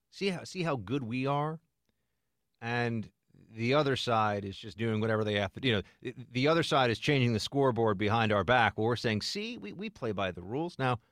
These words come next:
I'm not saying that means you abandon the rules, and I'm gonna give you my sense of the whole Shakespeare interruption controversy in the next hour. Here's the, the short version is,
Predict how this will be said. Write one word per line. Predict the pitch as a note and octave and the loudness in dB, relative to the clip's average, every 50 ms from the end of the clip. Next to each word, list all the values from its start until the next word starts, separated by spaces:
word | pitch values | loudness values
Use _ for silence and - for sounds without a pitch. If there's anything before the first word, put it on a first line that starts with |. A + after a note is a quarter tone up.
| _ _ | _ _
I'm | C#3+ | -4
not | E3+ E3 | -2 -2
saying | - - F3 D#3 | 0 0 0 0
that | D3 | 0
means | C#3 C#3 C3+ A#2+ | 0 -2 0 0
you | C3+ C#3 | 0 -2
abandon | B2 F#2+ A#2+ A#2 A2+ A#2+ | 0 0 -2 0 0 0
the | B2+ A#2+ | 0 0
rules, | G#2 G2 F#2+ F2 F2+ G2+ - - - | 0 0 -2 -2 -2 -6 -8 -10 -6
and | - A2+ | -2 0
I'm | A2+ | 0
gonna | A2+ A2+ | 2 2
give | G2 A#2 B2+ A#2 | 0 0 -2 -2
you | A#2 | -2
my | A2 A2 G#2 | -2 -2 -2
sense | G2 - - A2+ G#2+ G2 - | -4 -4 -6 -6 -6 -6 -8
of | G#2+ F#2+ | -8 -6
the | G2+ G2 | -4 -2
whole | F2+ G2+ G2+ G2 G2 F#2+ F2+ E2+ - _ _ _ _ | 0 2 2 2 2 2 0 -2 -6 _ _ _ _
Shakespeare | _ - - B2 B2+ A#2 - - A#2 G#2+ G#2 F#2+ | _ -4 0 0 0 0 -2 -6 -4 -4 -2 -2
interruption | G2+ G2 F#2+ F#2 G2 G2 - - - G2 F#2+ | 0 0 2 2 0 0 -2 -4 -4 -4 -4
controversy | F#2 - F#2+ F#2 F#2 - F2+ E2+ F2+ F#2 F2+ - - F#2 F2+ F2 | -2 0 0 0 0 -2 -4 -6 -6 -6 -6 -6 -8 -8 -8 -6
in | F2 F2+ F2+ | -6 -6 -4
the | F2+ | -4
next | F#2+ F#2 F#2 - - | -4 -6 -6 -4 -2
hour. | D#3+ F3 D3 G2+ E2 E2 - - _ _ _ _ _ _ _ _ _ _ _ _ _ _ _ _ _ _ _ _ _ | 0 0 2 0 -2 -4 -10 -16 _ _ _ _ _ _ _ _ _ _ _ _ _ _ _ _ _ _ _ _ _
Here's | - E2+ F2+ F2 E2 D#2 | -16 -12 -10 -10 -10 -10
the, | D#2+ D#2+ E2 E2+ | -14 -16 -12 -10
the | A2+ | -8
short | A#2 - - D3 D3 A2+ | -6 -2 0 0 2 2
version | G2+ G#2 G2+ F#2+ - G2+ | 2 2 2 0 0 -4
is, | F#2+ G2 G#2+ A#2 A2+ | -4 -4 -6 -8 -10